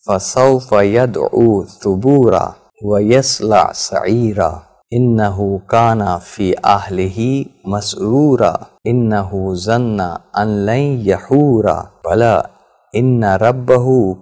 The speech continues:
kana bihi basira۔ اور جس کا نامہ اعمال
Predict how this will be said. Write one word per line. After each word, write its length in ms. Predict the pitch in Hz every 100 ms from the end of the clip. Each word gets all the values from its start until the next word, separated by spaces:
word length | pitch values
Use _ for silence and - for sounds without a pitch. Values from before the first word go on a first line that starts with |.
| -
kana 340 | 117 123 123 101
bihi 480 | 95 95 95 120 143 135
basira۔ 640 | 85 - - 156 151 -
اور 440 | - _ - 110 101
جس 260 | 110 110
کا 200 | - 104
نامہ 320 | 101 104 101 98 -
اعمال 500 | 101 101 104 117